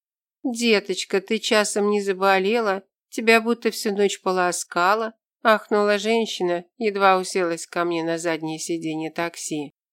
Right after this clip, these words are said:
«Доброе утро, Маргарита Павловна», смущённо ответила я, поправляя растрепавшийся хвост. «Я здорова, не беспокойтесь,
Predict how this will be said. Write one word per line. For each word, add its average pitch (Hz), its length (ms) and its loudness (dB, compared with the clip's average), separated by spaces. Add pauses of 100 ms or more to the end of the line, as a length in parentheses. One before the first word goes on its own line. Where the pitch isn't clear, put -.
(300)
«Доброе 233 480 2
утро, 214 240 -2
Маргарита 185 600 -2
Павловна», 180 680 -4 (260)
смущённо 190 680 0
ответила 185 480 -2
я, 190 260 4
поправляя 170 760 0
растрепавшийся 165 880 -4
хвост. 160 460 -8 (280)
«Я 247 340 2
здорова, 190 500 0
не 226 160 0
беспокойтесь, 180 1000 -4